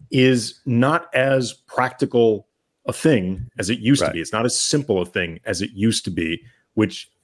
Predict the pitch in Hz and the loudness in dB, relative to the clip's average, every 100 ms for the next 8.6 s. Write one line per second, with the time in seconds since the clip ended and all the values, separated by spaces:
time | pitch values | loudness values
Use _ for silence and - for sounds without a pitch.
0 | 180 - 101 98 92 110 - 120 104 98 | -12 -8 -4 -2 0 0 0 0 2 2
1 | 101 87 90 - 147 110 80 78 95 92 | 0 -2 -4 -2 0 -2 -4 -4 -2 0
2 | 87 - - _ _ - _ _ - 95 | -2 -4 -10 _ _ -20 _ _ -4 -2
3 | 92 120 151 117 90 78 - 113 107 113 | 2 2 2 0 0 -2 -2 0 2 2
4 | 110 107 123 - - 135 123 101 - - | 0 0 -4 -2 2 4 4 2 -2 0
5 | 135 127 135 127 127 107 101 101 110 110 | 0 0 -4 -2 -2 -2 -4 -2 0 0
6 | 110 - 95 - 113 101 95 - 104 98 | 0 -8 -10 -4 -4 -2 -4 -2 -2 0
7 | 101 107 110 104 101 85 104 120 120 107 | 0 0 0 -4 -8 -10 -8 -6 -4 -4
8 | - - 123 117 107 | -6 -2 0 0 -2